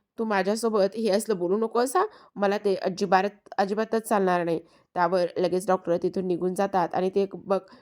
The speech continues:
तुझ्या, तुझ्या त्या बायकोला आज सूप पाजण्याचं बघ तेवढं," असं डॉक्टर आता म्हणत असतात.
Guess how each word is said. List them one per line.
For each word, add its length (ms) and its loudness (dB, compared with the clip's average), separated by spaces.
तुझ्या, 180 -2
तुझ्या 300 0
त्या 160 0
बायकोला 360 2
आज 140 2
सूप 180 -6
पाजण्याचं 520 0
बघ 180 0
तेवढं," 240 2
असं 280 -2
डॉक्टर 260 -2
आता 160 -2
म्हणत 280 -4
असतात. 300 -2